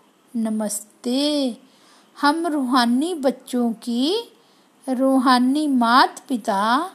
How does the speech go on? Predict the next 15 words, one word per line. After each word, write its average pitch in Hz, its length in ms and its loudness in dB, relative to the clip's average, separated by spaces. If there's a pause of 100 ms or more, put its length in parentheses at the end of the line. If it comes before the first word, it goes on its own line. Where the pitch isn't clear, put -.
(540)
बाप 240 480 4
दादा 226 480 2
को 247 540 -2 (600)
याद 233 560 0
प्यार, 262 560 2 (400)
गुड 269 320 -4
मॉर्निंग 240 640 0 (600)
और 262 460 0 (400)
नमस्ते 233 800 -2
बाबा, 233 640 0 (840)
नमस्ते। 240 1040 -4 (400)
शुक्रिया 269 840 -2
मेरे 233 380 0
मीठे 233 500 -2
बाबा, 220 720 -2